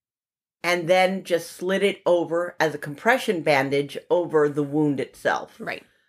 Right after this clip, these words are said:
Speaker 1: Me, I probably would not have been able to get that <laughs> damn sleeve up my legs. There's no way.
Speaker 2: Well, remember, the rash guard is your size,
Speaker 1: Yeah, oh,
Speaker 2: like
Speaker 1: that's true.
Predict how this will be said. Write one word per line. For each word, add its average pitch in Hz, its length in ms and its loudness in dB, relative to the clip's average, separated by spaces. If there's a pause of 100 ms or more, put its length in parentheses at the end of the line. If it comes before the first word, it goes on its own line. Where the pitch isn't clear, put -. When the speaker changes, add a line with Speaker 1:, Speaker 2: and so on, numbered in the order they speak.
(160)
Speaker 1:
Me, 254 300 4
I 247 140 2
probably 226 520 0
would 165 200 -6
not 208 220 2
have 196 120 -4
been 185 100 -2
able 160 280 -4
to 160 60 -8
get 156 260 -4
that 160 280 -2 (140)
<laughs> - 160 -18
damn 196 160 2 (140)
sleeve 190 400 0
up 180 180 2
my 175 180 0
legs. - 380 0 (140)
There's 285 220 -4
no 269 280 2
way. 233 480 2 (400)
Speaker 2:
Well, 285 300 0
remember, 240 260 -2
the 196 100 0
rash 220 300 2
guard 240 220 0
is 220 180 -2
your 185 240 -2
size, 175 580 0
Speaker 1:
Yeah, 175 200 0
oh, 170 60 0
Speaker 2:
like 190 100 -2
Speaker 1:
that's 185 200 0
true. 123 320 -10